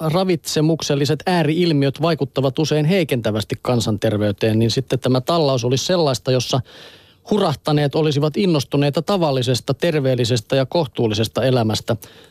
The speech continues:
Tallaajien lautaset täyttyisivät terveellisestä ruuasta, jossa olisi sopivasti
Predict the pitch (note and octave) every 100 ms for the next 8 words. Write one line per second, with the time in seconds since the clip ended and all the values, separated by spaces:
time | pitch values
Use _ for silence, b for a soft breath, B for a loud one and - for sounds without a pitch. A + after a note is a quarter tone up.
0 | B E3 E3 D3+ C#3+ C#3+ D#3+ D#3+ C#3 B2+
1 | - C#3 - D3 C#3 C3 - E3+ D3+ C3+
2 | B2 - C3+ F3+ F3 D#3 - C#3 D3 C#3
3 | C#3+ C3 B2 C3+ F3+ - D#3+ C#3+ -